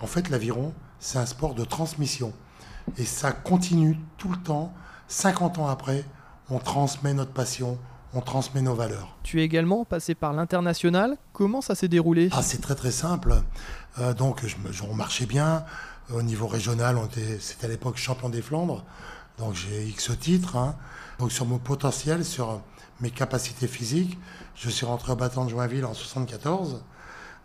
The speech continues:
Speaker 1: Donc, avec des rameurs incroyables, que je pense par exemple à Francis Pellegrini, qui a été champion du monde, euh, en poids léger, mais qui a fait des performances en toute catégorie incroyables. Et on a eu là d'excellents résultats.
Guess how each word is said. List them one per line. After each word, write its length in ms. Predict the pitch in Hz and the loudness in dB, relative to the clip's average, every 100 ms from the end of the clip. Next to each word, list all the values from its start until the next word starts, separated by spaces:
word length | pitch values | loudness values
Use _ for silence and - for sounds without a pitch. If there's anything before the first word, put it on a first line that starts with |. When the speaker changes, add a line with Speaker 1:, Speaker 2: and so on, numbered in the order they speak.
| 123 | -2
Speaker 1:
Donc, 240 | 127 123 | -2 0
avec 400 | 113 123 127 123 | -2 0 -2 -4
des 320 | 117 117 113 | -4 -2 -2
rameurs 560 | 104 123 127 135 135 113 | 2 4 6 6 4 2
incroyables, 500 | 110 117 135 151 113 | -2 2 2 2 -2
que 120 | 107 | -6
je 100 | 95 | -8
pense 320 | 104 127 123 | -2 0 0
par 220 | - 104 | -2 -6
exemple 440 | 110 104 139 127 120 | -6 -2 -2 -2 -6
à 200 | 107 104 - - - - | -8 -12 -16 -16 -18 -16
Francis 480 | - 113 120 131 - | -6 -2 -2 -2 -4
Pellegrini, 460 | 127 120 131 160 | -2 0 2 0
qui 100 | 160 | 0
a 60 | 110 | -6
été 180 | - 117 | -4 0
champion 340 | - 127 123 | 0 0 0
du 140 | 113 113 | 0 2
monde, 320 | 127 135 110 | 4 6 4
euh, 240 | 110 110 | 2 -4
en 180 | 104 104 | -6 -10
poids 220 | - 123 | -2 2
léger, 480 | 123 117 139 139 127 - - - - - | 4 4 2 2 -2 -14 -20 -20 -18 -12
mais 80 | 117 | -10
qui 160 | 101 113 | -6 -8
a 20 | |
fait 220 | - 123 | -6 -6
des 160 | 110 110 | -6 -6
performances 720 | - 127 - 123 127 135 - | -4 -4 -2 -2 0 0 -2
en 80 | 113 | -8
toute 180 | - 123 | -10 -6
catégorie 480 | 127 127 120 120 123 | -4 -2 -2 0 0
incroyables. 560 | 113 120 131 175 131 - - - - - - - | -2 -2 0 0 -2 -8 -18 -18 -16 -16 -16 -4
Et 100 | 131 | 0
on 160 | 131 120 | 2 2
a 120 | 120 | 2
eu 180 | 127 131 | 2 2
là 240 | 131 151 104 95 | 2 0 -2 2
d'excellents 560 | 175 180 180 156 131 123 | 6 6 4 0 0 0
résultats. 600 | 123 117 113 135 156 | 0 -2 -4 -4 -2